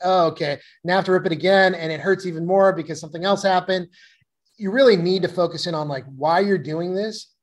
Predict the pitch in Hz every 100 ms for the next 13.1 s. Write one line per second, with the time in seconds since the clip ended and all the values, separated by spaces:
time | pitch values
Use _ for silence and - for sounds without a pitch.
0 | - 160 156 175 185 190 - 156 175 170
1 | 180 156 151 156 160 214 208 190 196 -
2 | - - 202 247 175 262 160 196 269 254
3 | 170 180 180 165 139 156 151 151 120 135
4 | 131 131 123 131 117 113 113 120 117 -
5 | 175 175 180 175 - 127 135 156 160 160
6 | - 165 170 170 151 160 160 180 160 147
7 | - _ 135 151 165 165 160 170 180 165
8 | 135 - 131 156 - 170 165 175 170 147
9 | - - - - 180 180 - 233 277 269
10 | - - - 208 208 208 156 - 254 143
11 | 151 175 202 190 185 - 180 147 190 170
12 | - 123 143 175 185 170 160 - 190 160